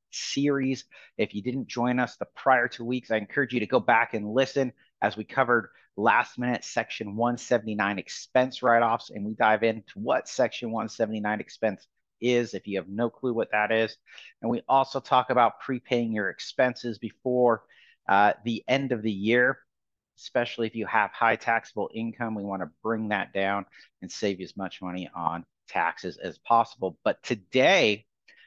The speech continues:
what I wanna talk about is some year-end healthcare strategies, year-end medical reimbursement strategies to get you to lower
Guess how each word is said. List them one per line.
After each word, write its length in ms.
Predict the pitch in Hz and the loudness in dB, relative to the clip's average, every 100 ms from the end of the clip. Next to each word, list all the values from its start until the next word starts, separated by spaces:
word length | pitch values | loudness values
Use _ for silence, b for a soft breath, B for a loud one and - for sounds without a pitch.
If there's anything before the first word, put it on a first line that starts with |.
| b | b
what 120 | - 117 | -2 2
I 80 | 117 | 4
wanna 280 | 131 165 127 | 4 0 -4
talk 300 | - 117 110 | 0 2 2
about 400 | 101 92 101 113 - _ | 0 2 2 0 -8 _
is 200 | 101 - | -8 -8
some 280 | - 107 90 _ 95 | -4 -4 -4 _ -8
year-end 680 | 110 131 135 113 117 117 - _ _ _ _ _ _ - | 0 2 6 6 6 2 -6 _ _ _ _ _ _ -2
healthcare 520 | 156 147 - 147 131 | 0 0 -2 0 0
strategies, 720 | - 139 127 123 117 117 113 - b b 110 | -2 2 2 2 -2 -4 -6 -10 b b 0
year-end 560 | 120 120 107 104 95 - | 4 6 6 4 0 -8
medical 560 | 101 110 120 120 - 92 | -6 0 2 2 0 -4
reimbursement 840 | 95 98 87 - 147 147 - 131 - | -4 -6 -6 -4 -2 0 -2 -8 -8
strategies 800 | - 113 110 110 107 110 107 - b b b _ - | 0 2 2 -2 -6 -6 -6 -12 b b b _ -12
to 180 | - 98 _ _ _ _ _ _ - | -12 -12 _ _ _ _ _ _ 0
get 220 | 156 147 | 0 2
you 180 | 123 120 | -2 -4
to 180 | - 104 | -2 -4
lower 540 | 104 131 120 101 101 | 4 6 8 6 2